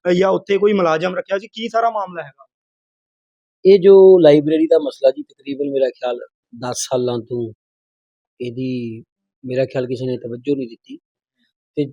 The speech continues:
Speaker 2: ਇਹਦੀਆਂ ਚੋਰੀ ਉੱਥੇ ਹੋਈ ਆ, ਜਿਹਦੀ ਕਿ ਕੰਪਲੇਂਟ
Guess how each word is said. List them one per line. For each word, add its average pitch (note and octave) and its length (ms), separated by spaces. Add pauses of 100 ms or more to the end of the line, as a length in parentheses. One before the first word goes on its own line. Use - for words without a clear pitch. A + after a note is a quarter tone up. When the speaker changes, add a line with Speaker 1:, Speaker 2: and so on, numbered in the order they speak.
(140)
Speaker 2:
ਇਹਦੀਆਂ E3 680 (300)
ਚੋਰੀ C#3+ 320
ਉੱਥੇ D3+ 280
ਹੋਈ B2 300
ਆ, C#3+ 60
ਜਿਹਦੀ C#3 240
ਕਿ D3 100
ਕੰਪਲੇਂਟ B2 420